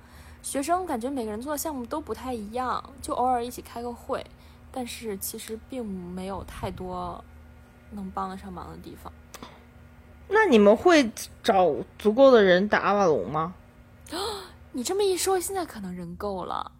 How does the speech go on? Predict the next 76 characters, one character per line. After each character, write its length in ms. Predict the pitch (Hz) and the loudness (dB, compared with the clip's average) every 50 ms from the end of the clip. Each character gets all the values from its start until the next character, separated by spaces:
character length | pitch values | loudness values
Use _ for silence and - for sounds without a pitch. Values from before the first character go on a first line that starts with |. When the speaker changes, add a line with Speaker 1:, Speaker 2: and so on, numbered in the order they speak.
| - - - | -20 -14 -6
Speaker 1:
就 120 | - 370 359 | -4 -2 -2
是 60 | 349 | -2
因 100 | 359 359 | -2 -4
为 120 | 359 359 | -4 -4
下 120 | 330 359 311 | -4 -6 -6
学 120 | 277 277 | -6 -6
期， 220 | 269 - - - - - | -6 -6 -8 -10 -16 -10
不 80 | - 269 | -4 -4
是， 80 | 262 262 | -2 -2
下， 360 | 254 - 339 302 254 185 262 | -2 -2 -2 -2 -4 -4 -4
下 340 | 262 - - - 339 320 294 | -6 -6 -4 -4 -4 -4 -4
一 40 | 254 | -4
年 200 | 220 220 220 226 | -6 -6 -8 -8
不 120 | - 262 | -8 -10
是 60 | 262 | -10
招 200 | 254 254 262 254 | -8 -6 -4 -2
了 80 | 254 247 | -2 -4
好 180 | - - 190 175 | -6 -8 -14 -14
多 400 | 175 185 185 190 196 196 208 - - - | -12 -12 -10 -10 -10 -10 -12 -14 -18 -20
同 180 | - - 190 185 | -18 -16 -16 -16
学 140 | 180 190 180 | -16 -16 -18
吗？ 280 | - 67 69 - - - - - | -16 -16 -16 -16 -18 -18 -20 -16
中 160 | - 233 226 | -12 -12 -10
国 160 | 214 202 190 190 | -8 -8 -10 -10
人 120 | 185 - - - - 214 | -12 -14 -18 -20 -20 -20
可 140 | - - 233 | -20 -18 -16
以 40 | 202 | -16
打 100 | 196 - | -16 -14
阿 140 | - 185 | -14 -12
瓦 100 | 185 175 | -12 -12
隆， 160 | 175 - - - - - - - - - - - - - - - | -14 -14 -16 -18 -20 -20 -20 -20 -20 -20 -20 -20 -20 -20 -20 -4
但 120 | - 453 494 | -2 0 0
是 60 | 440 | 2
美 80 | 262 175 | 0 -2
国 100 | - 214 | -2 -2
人 80 | 320 | -2
也 60 | 370 | -2
可 60 | - 269 | -4 -4
以 40 | |
打 80 | - 208 | -6 -6
阿 40 | 185 | -6
瓦 200 | 180 180 180 180 | -6 -6 -6 -8
隆。 340 | 175 - - - - 247 240 - - - - - - - - - - - - | -8 -8 -12 -14 -16 -20 -20 -20 -20 -20 -20 -20 -20 -20 -20 -20 -16 4 8
Speaker 2:
对， 240 | 339 339 302 277 | 10 10 10 10
美 140 | 233 214 196 | 10 10 10
国 120 | 190 220 254 | 10 12 12
人 100 | 285 269 | 12 10
也 40 | |
可 60 | 254 247 | 10 8
以 40 | |
打 100 | 202 180 | 6 6
阿 140 | 180 175 170 | 4 4 4
瓦 60 | 165 | 4
隆。 240 | 139 104 107 117 - - | 4 4 2 2 2 4
你， 200 | 269 262 240 214 | 6 8 8 8
你 160 | 202 226 226 | 8 6 4
会 160 | 226 - 302 | 6 6 8
用 140 | 277 262 262 | 8 8 8
英 160 | 262 262 262 | 8 6 6
语 60 | 254 233 | 4 4
打 120 | 226 180 | 4 4
阿 100 | 180 190 | 4 6
瓦 100 | 190 185 | 4 4
隆 140 | 180 170 175 | 4 4 4
吗？ 120 | 175 180 | 4 6
如 100 | 185 196 | 6 6
果 80 | 214 214 | 6 6
你 80 | 202 | 6
学 160 | 196 - 185 180 | 4 4 2 2
会 200 | 180 214 202 185 | 4 6 6 6
了， 120 | 175 175 | 6 4
记 160 | 180 - 185 | 2 0 -2
得 80 | 175 170 | -2 0
教 160 | 165 170 165 | 0 0 0
教 160 | 170 170 160 165 | 0 0 0 0
我。 220 | 160 110 98 | -2 -4 -8